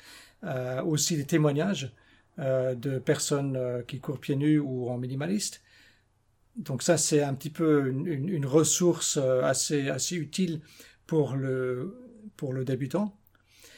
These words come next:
Et il y a une communauté de coureurs pieds nus, euh, qui est fédérée en France, euh, sous l'égide de la B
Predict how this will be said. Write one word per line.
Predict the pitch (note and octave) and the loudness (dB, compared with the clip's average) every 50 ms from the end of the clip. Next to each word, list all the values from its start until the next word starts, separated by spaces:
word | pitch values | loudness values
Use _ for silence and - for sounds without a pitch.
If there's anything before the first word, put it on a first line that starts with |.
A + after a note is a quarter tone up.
| - - - _ _ _ | -20 -20 -20 _ _ _
Et | - E3+ | 0 2
il | D#3+ D#3 | 2 4
y | F3 F#3+ | 4 4
a | G3 G3+ F#3+ F#3+ - - _ _ _ _ _ _ _ _ _ _ _ _ B3 G#3+ - _ _ _ _ _ _ _ _ _ _ _ - | 4 2 0 -4 -8 -14 _ _ _ _ _ _ _ _ _ _ _ _ -20 -20 -20 _ _ _ _ _ _ _ _ _ _ _ 0
une | G#3+ F3+ E3 D#3+ D#3+ D3+ | 2 4 4 4 2 0
communauté | D3+ - - A3+ A#3+ A#3 A3 G3 - - E3+ E3+ A3+ D#4+ E4 - - | 2 4 4 6 8 6 6 4 4 2 2 2 2 0 -2 -6 -4
de | G3+ D3+ D3+ | -2 -2 -2
coureurs | D3+ - F3+ F3 F3 F#3 D#3+ | 0 0 0 0 2 0 -2
pieds | D#3+ - E3 D3 | -2 0 0 2
nus, | C#3+ E3+ A#3+ - - - _ _ _ _ - | 2 0 -2 -2 -6 -12 _ _ _ _ -6
euh, | F3 D3 C#3 C3+ C3 - | -4 -4 -4 -4 -6 -8
qui | - - E3 D#3 D3+ D#3 - - | -8 -6 -2 0 0 0 0 0
est | - E3 C#3+ | -2 -4 -4
fédérée | - - F#3+ F#3+ - F#3+ F#3 F3 F#3 F#3+ F3+ F#3 | 0 2 2 4 6 4 4 4 4 4 4 2
en | F#3 E3+ B2+ | 2 -2 -6
France, | - - F3+ F3+ E3+ D#3 D#3+ - - - - _ _ _ _ _ _ _ _ - | -4 -4 -2 -2 0 0 0 -2 -2 -4 -8 _ _ _ _ _ _ _ _ -10
euh, | F#3+ D3 C3+ C3 C3 C3 C3 C#3 | -6 -6 -4 -4 -4 -6 -6 -8
sous | - - - - D#3+ | -8 -6 -4 -2 2
l'égide | D3 D#3 F3 E3+ D3 C#3 E3+ F3 E3+ D3+ - - D3 | 6 8 8 8 8 6 4 2 2 0 -4 -6 -6
de | C3+ C#3+ | -4 -4
la | C3 C3+ C3+ C3 | -2 -2 -2 -2
B | C3 B2+ | 0 2